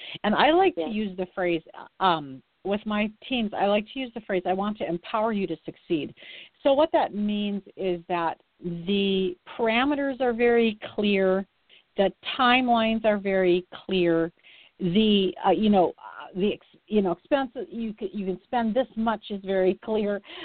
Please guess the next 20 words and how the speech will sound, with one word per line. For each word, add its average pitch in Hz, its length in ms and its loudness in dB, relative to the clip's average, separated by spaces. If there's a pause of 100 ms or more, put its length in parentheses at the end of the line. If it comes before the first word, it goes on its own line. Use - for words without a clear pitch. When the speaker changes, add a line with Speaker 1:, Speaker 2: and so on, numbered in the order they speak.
(140)
Speaker 1:
uh, 214 100 4 (160)
so 277 120 2
that 240 240 2 (100)
somebody 311 360 -2
actually 202 320 -4
has 196 180 -2
the 180 80 -4
opportunity 160 360 -6
to - 120 -20
succeed. 196 240 -8
One 285 120 0
of 392 60 2
the 359 80 4
worst 208 240 0
things 214 160 -4
that 151 120 -2
we 156 100 -4
can 156 200 -12
do 202 260 -4
for, 156 240 -4